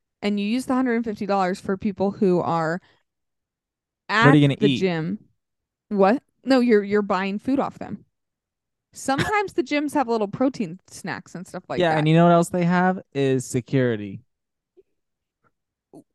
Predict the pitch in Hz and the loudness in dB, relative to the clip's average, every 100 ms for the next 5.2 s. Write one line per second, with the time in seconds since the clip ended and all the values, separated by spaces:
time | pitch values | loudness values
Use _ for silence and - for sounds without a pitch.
0 | _ - 226 - 240 233 - 233 262 285 | _ -6 -6 -2 0 0 -2 -4 -2 -4
1 | - 285 277 214 190 190 196 - - 226 | -4 -2 -2 -2 -2 0 -2 -2 -2 2
2 | 233 - 233 214 208 233 226 151 147 - | 2 0 0 0 0 0 0 -2 -6 -10
3 | 185 180 185 185 185 170 _ 233 208 190 | -8 -6 -4 -4 -6 -10 _ -2 0 -2
4 | - - 185 180 - 185 170 214 269 220 | -2 -2 -2 -6 -6 -6 -4 -2 -2 -4
5 | 294 - | -6 -12